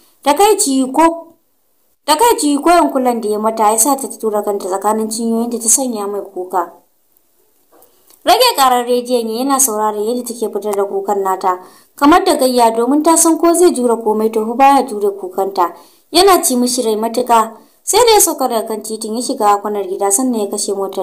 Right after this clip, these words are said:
ya fakin a gefe. Tsira mata idanuwa yana kallon yadda take kukanta wanda shi ba, shi bai iya rarrashin mace ba bare ya lallashe ta. Cikin rawar jarumta ya ce,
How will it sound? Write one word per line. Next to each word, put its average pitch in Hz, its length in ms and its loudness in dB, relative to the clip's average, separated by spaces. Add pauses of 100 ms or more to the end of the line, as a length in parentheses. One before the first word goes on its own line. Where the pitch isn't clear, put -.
ya 208 80 -2
fakin 226 400 0
a 180 80 -4
gefe. 185 400 -4 (460)
Tsira 440 260 4
mata 311 220 -2
idanuwa 214 580 -4
yana 254 240 -2
kallon 208 400 -4
yadda 247 80 -2
take - 240 -6
kukanta 196 480 -4
wanda 254 220 2
shi 294 260 0
ba, 320 320 4 (520)
shi 359 200 2
bai 311 240 6
iya 330 160 4
rarrashin 220 480 -2
mace 202 240 -4
ba 196 260 2
bare 202 140 -2
ya 254 180 4
lallashe 196 560 0
ta. 175 220 -2 (400)
Cikin 392 240 2
rawar 392 320 4
jarumta 233 480 2
ya 214 80 -2
ce, 214 400 -6